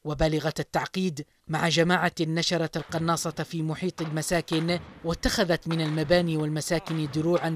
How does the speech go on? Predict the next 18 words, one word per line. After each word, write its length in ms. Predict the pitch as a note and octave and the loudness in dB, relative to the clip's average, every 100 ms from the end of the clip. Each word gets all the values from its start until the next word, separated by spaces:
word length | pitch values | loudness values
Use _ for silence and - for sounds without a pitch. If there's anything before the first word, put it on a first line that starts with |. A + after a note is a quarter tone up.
| D3 | -2
بشرية 460 | - D#3 E3+ D#3+ - | -2 -2 0 -2 0
وتحصينات. 880 | D#3 D3 D3 - - G3 D#3+ C#3+ D#3 C#3 - - - - | -2 -4 -6 -8 -4 -2 -2 -4 -10 -14 -16 -20 -20 -14
في 80 | - | -10
الأساس 600 | D3+ D#3+ - E3 D#3 F#3 - _ - | -6 -4 2 2 4 0 -2 _ -6
نشرت 500 | D#3+ - E3+ D#3 - | 0 4 4 2 0
الرعب 480 | D3+ D3 E3+ D3+ D#3 | -2 2 0 2 -2
في 200 | - D#3 | -2 -4
أنحاء 520 | F3 D3+ - D#3 - D#3+ | -4 -4 -2 -4 -4 -4
المدينة، 640 | D#3 D#3 F3+ E3+ D3 C3 _ _ - | -2 -2 -2 -2 -2 -8 _ _ -2
وهو 320 | E3+ F#3 F#3 | 2 6 6
ما 140 | F3 | 6
ضعف 400 | D#3+ F#3 E3 F3 | 4 2 2 0
من 160 | E3 D#3 | 0 0
صعوبة 480 | - E3 F3 E3 - | -2 0 0 0 -4
حياة 340 | D#3 D#3+ E3 E3+ E3+ | -4 0 0 0 -2
المواطنين 760 | D#3 D#3 D#3 - E3 F3 E3 | -2 0 -2 -2 -2 0 0
من 140 | D#3 D#3 | 0 -2
المدنيين، 800 | D3+ D3+ D#3 E3 E3 D#3+ D#3 | -2 0 0 0 -2 -2 -2